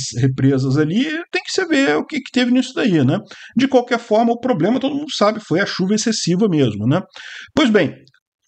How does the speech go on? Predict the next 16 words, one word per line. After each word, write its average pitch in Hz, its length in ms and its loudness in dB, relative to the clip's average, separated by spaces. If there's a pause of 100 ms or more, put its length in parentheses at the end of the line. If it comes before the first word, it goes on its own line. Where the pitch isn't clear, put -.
(160)
aí, 269 160 2
peraí, 220 280 0
Bolsonaro 220 640 0
fez 131 220 2
isso? 233 140 -4 (120)
Quem 381 200 -2
que 330 100 0
Bolsonaro 214 560 0
perseguiu? 139 520 0 (520)
Aí 277 320 2
ele 262 160 2
fala 175 320 2
mais 170 240 2
adiante 160 400 0
aqui 254 160 0
que 262 140 -4